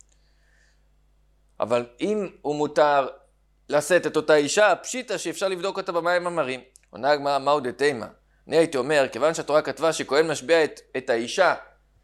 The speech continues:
ואומר לה, "ויתן איש בך את שכבתו מבלעדי אישך", אמר רחמנא, דווקא שגם בעלה הוא בר שכבת זרע. והסריס הזה, היי, לאו ברך הוא, הוא הרי לא יכול להוליד, כמשמע לן שאנחנו לא דורשים את הדרשה הזאת, וגם אשת סריס שותה.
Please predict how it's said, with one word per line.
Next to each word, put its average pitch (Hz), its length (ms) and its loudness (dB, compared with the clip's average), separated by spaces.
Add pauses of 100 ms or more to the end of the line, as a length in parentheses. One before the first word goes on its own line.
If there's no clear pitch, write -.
(120)
ואומר 139 440 4
לה, 156 220 4
"ויתן 143 460 -2
איש 196 280 -8
בך 170 320 0
את 160 100 -4
שכבתו 208 680 0
מבלעדי 170 680 0
אישך", 202 640 -4 (220)
אמר 143 240 -4
רחמנא, 139 420 -6
דווקא 196 440 2
שגם 185 440 0
בעלה 185 280 4
הוא 220 140 2
בר 165 160 0
שכבת 139 380 -8
זרע. 113 240 -8 (380)
והסריס 135 520 -6
הזה, 143 400 -2
היי, 190 340 4 (240)
לאו 156 300 2
ברך 170 380 2
הוא, 156 240 -10 (240)
הוא 123 100 -6
הרי 139 120 -2
לא 180 100 0
יכול 180 260 -2
להוליד, 143 380 0 (320)
כמשמע 101 420 -10
לן 214 360 4 (340)
שאנחנו 147 380 -4
לא 220 100 0
דורשים 190 300 -6
את 170 60 -8
הדרשה 151 380 4
הזאת, 139 380 2
וגם 151 280 4
אשת 156 280 -8
סריס 139 440 -8
שותה. 113 320 -8